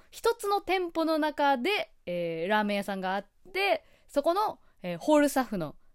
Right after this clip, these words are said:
短期のバイトがあったんで、それをやってきました。で、これがですね、あのー、バイト解説シリーズ、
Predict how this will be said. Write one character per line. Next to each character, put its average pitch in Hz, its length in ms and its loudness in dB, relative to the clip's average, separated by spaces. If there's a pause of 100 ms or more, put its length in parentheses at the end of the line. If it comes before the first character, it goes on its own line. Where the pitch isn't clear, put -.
短 220 200 0
期 170 80 -6
の 156 80 -8
バ 160 100 -8
イ 160 60 -8
ト 160 100 -10
が 156 80 -10
あ 156 60 -10
っ - 40 -12
た 143 120 -18
ん 147 100 -18
で、 185 80 -6
そ 175 80 -6
れ 247 80 2
を 294 140 4
や 247 80 6
っ - 20 -12
て 208 140 -10
き 196 80 -6
ま 175 80 -4
し 165 60 -12
た。 160 120 -10 (920)
で、 262 120 8
こ 349 80 0
れ 339 80 2
が 359 80 -2
で 330 80 -2
す 254 100 -6
ね、 214 360 2 (340)
あ 208 100 -2
の 175 800 -4 (160)
ー、 175 60 -18 (160)
バ 254 140 8
イ 262 80 4
ト 262 100 2
解 247 240 2
説 240 260 -6
シ 247 200 -6
リ 233 220 -2
ー - 20 -6
ズ、 170 500 -4